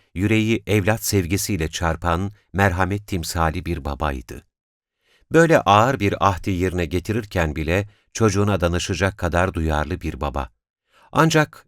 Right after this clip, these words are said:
emir büyük yerdendi ve itaat gerektiğinin ikisi de farkındaydı. Baba çocuğunun elinden tutup görevini ifa edeceği yere doğru ilerledi. Olayı uzaktan izleyen şeytana gün doğmuştu.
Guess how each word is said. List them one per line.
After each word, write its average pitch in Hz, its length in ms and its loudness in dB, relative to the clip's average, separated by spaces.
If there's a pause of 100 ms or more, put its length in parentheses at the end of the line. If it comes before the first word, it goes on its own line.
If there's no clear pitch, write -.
(120)
emir 127 340 2
büyük 123 280 0
yerdendi 76 640 2 (440)
ve 104 100 2
itaat 104 540 2
gerektiğinin 90 800 -2
ikisi - 380 -4
de 95 160 -2
farkındaydı. 76 800 -4 (840)
Baba 143 240 6
çocuğunun 127 480 0
elinden 104 440 0
tutup 120 460 -6
görevini 95 420 2
ifa 90 460 0
edeceği 82 500 -4
yere 82 200 -2
doğru 78 220 -4
ilerledi. 67 640 -8 (520)
Olayı 135 320 4
uzaktan 104 520 0
izleyen 78 400 0
şeytana 85 540 0
gün 98 280 -2
doğmuştu. 67 600 -6